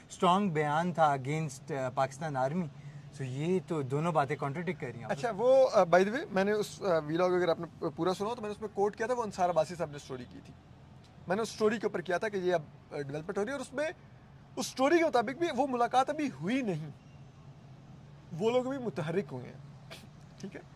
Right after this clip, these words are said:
Speaker 1: मुतहरिक होने का मतलब यही है कि आने वाले दिनों के अंदर,
Speaker 2: वो
Speaker 1: आ,
Speaker 2: कोशिश
Speaker 1: मुलाकातें
Speaker 2: करेंगे,
Speaker 1: होना शुरू
Speaker 2: ठीक है?
Speaker 1: होंगी।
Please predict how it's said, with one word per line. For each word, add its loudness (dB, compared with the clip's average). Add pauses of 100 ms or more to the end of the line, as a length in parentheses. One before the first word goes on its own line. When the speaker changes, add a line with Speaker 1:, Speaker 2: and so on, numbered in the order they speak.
(180)
Speaker 1:
मुतहरिक 2
होने 2
का 4
मतलब -2
यही 0
है 2
कि -2
आने 4
वाले 2
दिनों -2
के -4
अंदर, -2
Speaker 2:
वो 8
Speaker 1:
आ, 8
Speaker 2:
कोशिश 2
Speaker 1:
मुलाकातें 4
Speaker 2:
करेंगे, 2
Speaker 1:
होना -6
शुरू -10
Speaker 2:
ठीक -6
है? -8
Speaker 1:
होंगी। -16